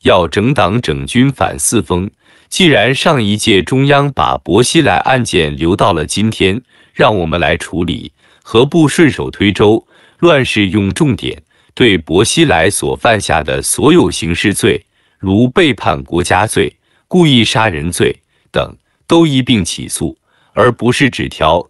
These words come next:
其中一些鸡零狗碎的，如贪污受贿罪行来起诉。薄熙来所犯下的所有证据确凿的罪行，足以符合判处死刑的条件，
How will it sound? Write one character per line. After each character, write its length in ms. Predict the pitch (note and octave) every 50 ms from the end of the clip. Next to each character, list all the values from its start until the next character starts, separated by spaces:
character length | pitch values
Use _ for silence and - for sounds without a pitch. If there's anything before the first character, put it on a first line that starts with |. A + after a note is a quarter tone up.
| _ -
其 220 | - - G#2+ G#2+
中 220 | G2 A#2+ A#2 A#2
一 160 | A#2 G#2+ F#2+ F2+
些 300 | - - F#2 F#2 G#2 G#2+
鸡 200 | - - E3+ D#3+
零 220 | D3 C#3 D3 D3+
狗 220 | - F#2+ D2+ C#2
碎 240 | - - - C#3 F2+
的， 260 | - C#2+ B1 A1+ - _ _
如 260 | - - E2+ F#2 G#2+
贪 300 | B2 - - D#3 D3+ D3+
污 160 | D#3 E3 D#3+
受 220 | E3 - D#3 C#3 B2
贿 220 | - B2+ A2 G2+
罪 220 | - - D#3 C3+ -
行 280 | - - D#2 E2 F2
来 180 | E2+ D#2 D2+ F#2+
起 260 | - - - - E2+
诉。 280 | - - F#2 D2 - _ _ _ _ _ _ _ _ _ _ _ _ _ _ _ _
薄 180 | - A#2 C#3 D#3
熙 180 | D#3 - F#3
来 240 | F3 D3+ C#3 C#3 D3
所 240 | C#3+ - - F#2 F2
犯 240 | - - A#2 A2 G2+
下 220 | - - D#2 E2+
的 200 | D2+ D2 D2 D#2
所 320 | D2+ - - - A2 C3+ E3+
有 200 | F3+ C#3+ G2+ F2+
证 240 | - D#3+ C3+ A2+
据 180 | G2 - F#2+ F#2
确 240 | F2+ - - C#3 G2+
凿 220 | - - D2+ C#2
的 100 | C#2 D#2+
罪 240 | E2 - - G#2+ F#2
行， 340 | - - - C2 B1+ C2+ - _ _ _ _ _ _ _
足 180 | - - B2+ D#3
以 200 | F3 D3 A2 F#2+
符 260 | - - - A#2+ C#3
合 300 | C#3 - - D#2 E2+ F2
判 320 | - - - A#2 G2 D2+ -
处 240 | - - D#2+ F2+
死 260 | G2+ - - - C#2+ C#2+
刑 220 | - - D2+ D2+
的 100 | D#2 -
条 260 | - - - A#1 A#1
件， 280 | - - - C2+ -